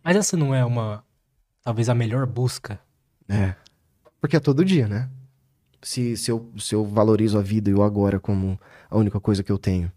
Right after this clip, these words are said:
Speaker 2: o passado como uma referência de aprendizado e o futuro como uma possibilidade, aí eu acho que eu vivo um pouquinho melhor. Acho que um bom pai é o que faz isso. Ah, um pai horrível, vive no passado, fixado no que ele foi. Um pai horrível também é aquele que vive no futuro,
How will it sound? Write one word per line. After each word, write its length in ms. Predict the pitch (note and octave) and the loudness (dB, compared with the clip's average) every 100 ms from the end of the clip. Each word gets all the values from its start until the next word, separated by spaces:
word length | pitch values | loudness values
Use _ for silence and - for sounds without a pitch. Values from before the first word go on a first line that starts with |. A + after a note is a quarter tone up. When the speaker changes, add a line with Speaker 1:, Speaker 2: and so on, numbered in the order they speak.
| _ - - _ - | _ -20 -20 _ -14
Speaker 2:
o 80 | |
passado 400 | A2 A#2 - A2 | 0 0 2 0
como 180 | - A#2 | 0 0
uma 140 | A2 G#2 | 0 0
referência 460 | A2 A#2 G#2 G2+ | 2 2 2 0
de 60 | G#2 | -2
aprendizado 500 | - G#2+ G2+ G2 G2 | -2 -2 0 0 0
e 40 | |
o 40 | F#2+ | -2
futuro 320 | - - G#2+ | -6 -6 -4
como 160 | G#2+ G#2 | -2 -4
uma 80 | |
possibilidade, 720 | G2 G#2+ - A2+ A#2 A2 C3 D3+ | -2 -4 -2 0 2 4 4 4
aí 160 | C3+ | 4
eu 200 | D3 D#3 | 2 2
acho 180 | D3+ D3 | 0 -2
que 100 | - | -4
eu 120 | E3 | -4
vivo 320 | D#3 A2+ C#3+ D3+ | -2 -4 -2 -2
um 40 | |
pouquinho 320 | D3+ D#3+ - D#3+ | -2 -8 -6 -4
melhor. 220 | A#2+ G#2 - _ _ _ _ _ _ _ _ _ _ _ _ _ _ _ _ _ _ | -4 -4 -10 _ _ _ _ _ _ _ _ _ _ _ _ _ _ _ _ _ _
Acho 140 | - C3 | -8 -2
que 60 | |
um 40 | D#3 | 0
bom 140 | D3+ | 2
pai 160 | D#3 D#3 | 4 4
é 40 | |
o 40 | D#3 | 4
que 80 | D#3 | 2
faz 180 | G3 E3+ | 2 4
isso. 220 | D3 - | 2 -2
Ah, 300 | C3+ D3 A#2+ A#2 B2+ - | -4 -2 -2 -6 -14 -12
um 80 | A#2 | -8
pai 220 | - C3+ | 2 6
horrível, 340 | C#3 A#2+ G2+ | 6 4 2
vive 280 | G2 A#2 C3 | 0 0 2
no 100 | C3 | 2
passado, 420 | C3 C3+ - F#2+ G2+ _ _ _ | 0 -2 -6 -10 -12 _ _ _
fixado 500 | - G#2+ - A2+ A2+ | -16 -8 -2 2 2
no 120 | A#2 A#2 | 2 0
que 140 | B2 | 0
ele 300 | A2+ A2+ G#2+ - _ _ _ _ _ _ | 2 2 -2 -8 _ _ _ _ _ _
foi. 240 | A#2+ F#2+ - _ - - - - _ | 0 0 -4 _ -20 -20 -20 -20 _
Um 40 | A#2 | -2
pai 120 | A#2+ | 2
horrível 240 | A2 A2+ | 4 2
também 180 | B2+ C#3 | 2 2
é 20 | |
aquele 160 | C#3 D3+ | 6 4
que 80 | C#3 | 4
vive 180 | C#3 C#3 | 4 4
no 100 | C#3 | 2
futuro, 420 | - - A#2 | 2 2 2